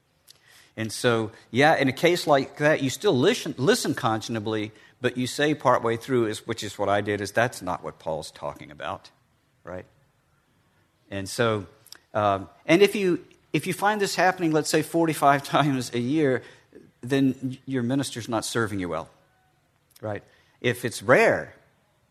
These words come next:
that you find a person whose sermon point is the point of the passage,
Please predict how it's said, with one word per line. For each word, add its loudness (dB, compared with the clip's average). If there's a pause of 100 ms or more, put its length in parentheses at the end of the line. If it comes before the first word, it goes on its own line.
(360)
that -6
you -4
find -2
a -20
person -4 (320)
whose -6
sermon 2
point -4
is -10
the -6
point -4
of -8
the -12
passage, -6